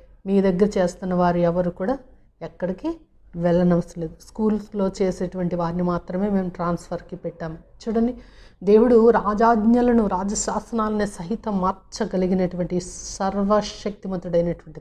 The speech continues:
దేవుడు. నీ జీవితంలో నీ ఎదుట ఉన్నటువంటి ఎరుకో గోడలు, ఎర్ర సముద్రము,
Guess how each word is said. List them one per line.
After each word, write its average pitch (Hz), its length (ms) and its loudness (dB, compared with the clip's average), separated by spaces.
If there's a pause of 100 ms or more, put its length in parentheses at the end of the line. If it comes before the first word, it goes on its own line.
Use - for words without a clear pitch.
దేవుడు. 151 240 -8 (380)
నీ 202 100 4
జీవితంలో 220 600 2
నీ 202 260 0
ఎదుట 208 360 2
ఉన్నటువంటి 214 640 0
ఎరుకో 214 380 2
గోడలు, 196 340 2
ఎర్ర 190 220 2
సముద్రము, 196 600 -2